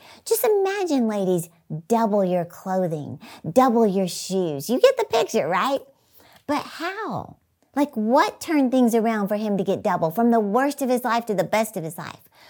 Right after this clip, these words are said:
Well, the first part of that verse, which I didn't read yet, listen to what it says. After Job prayed for his friends, the Lord restored his fortunes and gave him twice as much as he had before.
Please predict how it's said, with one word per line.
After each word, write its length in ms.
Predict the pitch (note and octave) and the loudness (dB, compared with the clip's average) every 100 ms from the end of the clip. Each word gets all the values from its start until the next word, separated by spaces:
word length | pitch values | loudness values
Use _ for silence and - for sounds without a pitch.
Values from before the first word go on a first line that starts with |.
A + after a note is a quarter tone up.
| - - | -20 -2
Well, 120 | A3+ | 0
the 120 | A3 | 0
first 400 | G3 - C4+ G#4+ | 0 -4 -4 -4
part 200 | - D#4 | -4 -2
of 80 | C#4+ | 0
that 160 | A#3+ - | -2 0
verse, 380 | A3 G3 E3+ - | 0 0 -2 -6
which 200 | G3+ G3+ | -6 -6
I 80 | |
didn't 300 | F#3 A3 B3 | -2 2 4
read 200 | B3 A#3 | 4 2
yet, 300 | F3 A2+ - - _ | 0 -4 -6 -16 _
listen 340 | F#3+ A3 A3 G#3+ | -4 -4 -2 -2
to 80 | F#3+ | -2
what 160 | F#3 | -4
it 120 | E3 | -6
says. 480 | - D3 - - - _ _ _ _ _ _ _ | -8 -10 -10 -16 -20 _ _ _ _ _ _ _
After 500 | C#4 E4 G#4 - D4 | 0 2 -2 0 0
Job 560 | G3 G#3 A3+ G#3+ G#3 - _ | 0 0 0 0 -2 -4 _
prayed 340 | - G#3 G#3+ | -6 -2 -2
for 140 | - A#3 | -2 -4
his 260 | A3 A3 | -4 -8
friends, 800 | - - A3 F3 C#3+ - - - _ _ _ - | -10 -4 -4 -4 -8 -14 -16 -16 _ _ _ 0
the 100 | G#3 | 0
Lord 360 | F#3 G#3 A#3+ | 2 4 4
restored 580 | G3+ G#3 - - G3+ G#3+ | 2 0 -2 -4 0 0
his 220 | A3 A3+ | -2 -6
fortunes 600 | - A3+ G#3 F#3+ F3+ E3+ - | -4 0 0 -2 -6 -6 -4
and 120 | G3+ | -4
gave 180 | F#3 F3+ | -2 -2
him 160 | F3+ F3 | -4 -6
twice 460 | - - F#3+ A3 | -10 -4 -4 -2
as 120 | A#3 G#3+ | -2 -2
much 280 | F#3+ E3+ | -4 -6
as 120 | F3+ F3 | -8 -6
he 120 | E3+ | -8
had 180 | E3 E3 | -8 -8
before. 480 | F3 E3+ C#3 - | -6 -4 -4 -6